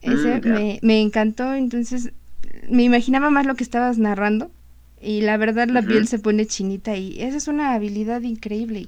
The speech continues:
Speaker 1: con trabajo se,
Speaker 2: Muchísimas
Speaker 1: se
Speaker 2: gracias,
Speaker 1: consigue.
Speaker 2: muchísimas
Speaker 1: <laughs>
Speaker 2: gracias. Muchísimas gracias. Fíjate,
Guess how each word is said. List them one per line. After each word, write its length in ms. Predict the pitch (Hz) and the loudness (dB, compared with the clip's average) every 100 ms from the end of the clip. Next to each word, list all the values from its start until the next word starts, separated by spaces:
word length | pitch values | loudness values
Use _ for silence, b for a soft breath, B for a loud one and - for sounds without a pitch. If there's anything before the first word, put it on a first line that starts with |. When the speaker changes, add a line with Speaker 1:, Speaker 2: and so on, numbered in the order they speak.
| - | -14
Speaker 1:
con 280 | - 190 185 - - | -12 -10 -12 -16 -2
trabajo 480 | 247 269 254 254 - | 2 2 0 -2 -8
se, 180 | - 208 | -6 0
Speaker 2:
Muchísimas 760 | 113 113 - 117 - 117 104 98 | 0 0 0 0 2 2 2 0
Speaker 1:
se 140 | 98 | -2
Speaker 2:
gracias, 20 | |
Speaker 1:
consigue. 320 | - - 240 | -4 -6 -6
Speaker 2:
muchísimas 560 | 202 - - 226 - 202 | -8 -4 -2 0 0 2
Speaker 1:
<laughs> 0 | |
Speaker 2:
gracias. 540 | - 92 - 85 - - b b b b b b b - | 2 0 -2 -6 -8 -12 b b b b b b b -16
Muchísimas 600 | 107 - 117 127 117 104 | -14 -4 -2 2 2 0
gracias. 400 | 95 98 98 95 | 0 -2 -2 -4
Fíjate, 520 | - 139 - - - | 0 2 2 -2 -8